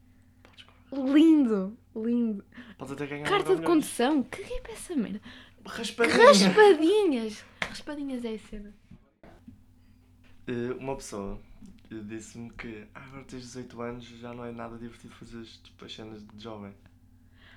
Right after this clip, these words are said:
Speaker 2: Acho isso totalme-, acho
Speaker 1: Não,
Speaker 2: isso
Speaker 1: não, também, deixa-me
Speaker 2: totalmente
Speaker 1: explicar,
Speaker 2: errado.
Speaker 1: deixa-me
Speaker 2: Ok,
Speaker 1: explicar a opinião.
Speaker 2: ok, ok.
Speaker 1: Tipo, beber, a adrenalina, tipo, assim, uma jolinha,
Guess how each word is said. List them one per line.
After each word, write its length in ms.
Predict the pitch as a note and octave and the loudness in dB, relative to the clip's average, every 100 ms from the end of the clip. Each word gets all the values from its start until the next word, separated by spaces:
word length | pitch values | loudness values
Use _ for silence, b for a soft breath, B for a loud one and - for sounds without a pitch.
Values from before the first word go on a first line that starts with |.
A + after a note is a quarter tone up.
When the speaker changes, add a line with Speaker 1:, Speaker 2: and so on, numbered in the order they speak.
| b | b
Speaker 2:
Acho 500 | - D4+ D4 - C#4+ | -4 -2 -2 -4 0
isso 220 | D#4 D4 - | -2 -2 -4
totalme-, 480 | E4 - E4 D4 - | -2 2 4 4 4
acho 380 | D4+ D4 - | 2 2 4
Speaker 1:
Não, 160 | - C#4 | 8 8
Speaker 2:
isso 80 | F3+ | 8
Speaker 1:
não, 100 | E4 | 6
também, 120 | D#4 D4 | 6 4
deixa-me 140 | D4 C#4 | 6 6
Speaker 2:
totalmente 200 | C#4 C#4+ D4+ | 6 4 4
Speaker 1:
explicar, 400 | D4+ C4+ B3+ G#3+ | 4 6 4 4
Speaker 2:
errado. 20 | |
Speaker 1:
deixa-me 200 | A#3+ C4 | 2 0
Speaker 2:
Ok, 120 | C#4+ | 0
Speaker 1:
explicar 160 | B3 A3 | 0 0
a 160 | A3+ | -2
opinião. 140 | A3+ G3+ | -2 2
Speaker 2:
ok, 360 | C4+ C4 C#4+ D#4+ | 4 4 4 2
ok. 160 | C4+ - | 2 4
Speaker 1:
Tipo, 460 | F#4+ D4+ D4+ D#4 | 6 8 8 6
beber, 460 | B3+ C#3+ C#3 - - | 6 4 4 0 -6
a 60 | A#2 | -6
adrenalina, 480 | A#2+ B2 B2+ B2+ A#2+ | -4 -6 -6 -6 -8
tipo, 220 | A2+ A2 | -10 -10
assim, 180 | A#2 A#2+ | -12 -10
uma 120 | A#2 | -12
jolinha, 580 | A2+ A2+ A2+ A2+ A2+ A2 | -8 -8 -6 -8 -10 -12